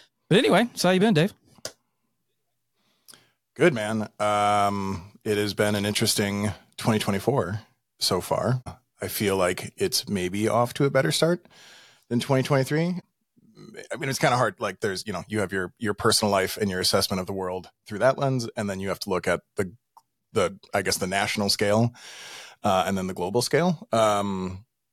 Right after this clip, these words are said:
Speaker 2: do you remember, like, off, just, like, off the top of your head, what was, what was happening globally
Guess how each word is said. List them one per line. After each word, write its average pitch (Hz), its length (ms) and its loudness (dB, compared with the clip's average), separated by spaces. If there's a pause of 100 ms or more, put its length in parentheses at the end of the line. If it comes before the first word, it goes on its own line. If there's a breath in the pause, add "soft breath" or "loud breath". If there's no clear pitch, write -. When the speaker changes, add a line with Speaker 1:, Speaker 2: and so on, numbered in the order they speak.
(260)
Speaker 2:
do 147 80 -8
you 185 60 -2
remember, 208 180 2
like, 156 140 -2
off, - 240 0
just, - 180 -4
like, 160 140 2
off 156 100 4
the - 80 -12
top 147 160 2
of 123 60 -2
your 127 80 2
head, 98 280 -4 (100)
what 127 260 2
was, 151 340 0
what 123 160 -2
was 139 140 4
happening 107 640 -2 (300)
globally 95 760 2